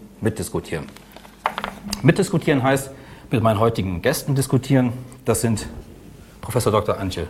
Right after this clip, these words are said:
Flüchter, Frühe Neuzeit Bielefeld, ähm, Professor Doktor Martin Zimmermann, Alte Geschichte München und Professor Doktor Marco Demantowski, Geschichtsdidaktik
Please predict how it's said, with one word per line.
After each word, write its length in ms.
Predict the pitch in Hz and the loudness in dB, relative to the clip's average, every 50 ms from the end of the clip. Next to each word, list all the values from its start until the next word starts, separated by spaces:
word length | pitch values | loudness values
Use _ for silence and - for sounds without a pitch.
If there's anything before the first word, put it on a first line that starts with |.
| - - | -10 -10
Flüchter, 480 | - - 127 139 139 - - 147 143 139 - - - - - - - - - | -6 -2 -2 0 0 2 2 2 2 0 -2 -8 -14 -16 -16 -18 -20 -20 -16
Frühe 240 | - - - 110 101 | -6 -2 2 2 4
Neuzeit 560 | 98 98 98 92 - 107 98 92 - - - | 4 4 2 2 0 -2 -2 -2 -4 -8 -6
Bielefeld, 540 | - 127 151 170 170 - 185 - 190 - - - - - - - - - - - - - - - - - - - - - - - - - - - | -4 -2 -2 -2 0 -2 -2 -2 -2 -4 -10 -14 -18 -20 -20 -20 -20 -20 -20 -20 -20 -20 -20 -20 -20 -20 -20 -20 -20 -20 -20 -20 -20 -20 -8 -4
ähm, 300 | 117 110 107 104 101 98 | -2 0 0 2 0 0
Professor 320 | - 120 110 110 - 110 | 0 2 2 4 4 4
Doktor 380 | 98 104 - - 110 95 95 92 - - - | 2 2 0 0 -2 -2 -2 -4 -8 -8 -4
Martin 360 | 98 90 90 - - 87 85 | -2 -2 -2 -2 -4 -6 -2
Zimmermann, 580 | - - 147 160 151 143 143 139 139 139 139 - - - - - - - - | 0 2 2 4 4 4 4 2 2 -2 -4 -8 -12 -18 -20 -20 -20 -8 -4
Alte 220 | - 123 120 113 | -2 0 2 2
Geschichte 340 | 101 101 - - 107 - - | 0 0 0 -2 -4 -2 0
München 460 | 95 113 135 170 190 - 175 165 151 - - - - - - - - - - | 0 2 2 0 0 -2 -2 -2 -2 -4 -8 -14 -18 -18 -18 -18 -18 -20 -6
und 140 | - 139 143 | -2 0 0
Professor 320 | - 151 - 147 120 139 123 | 2 2 0 0 0 2 2
Doktor 260 | 131 117 123 - 110 | 2 2 2 0 0
Marco 480 | 104 101 104 98 - - - - 104 | 0 0 0 -2 -4 -8 -8 -4 -4
Demantowski, 580 | 92 104 98 98 95 90 - 123 123 - - 127 | -2 -2 -2 -2 -2 0 0 -2 -2 -2 -2 -2
Geschichtsdidaktik 840 | 101 - - 123 117 - - 104 101 107 101 - - - 95 95 - | -2 -2 -2 -4 -6 -6 -6 -6 -4 -4 -4 -4 -4 -6 -8 -8 -8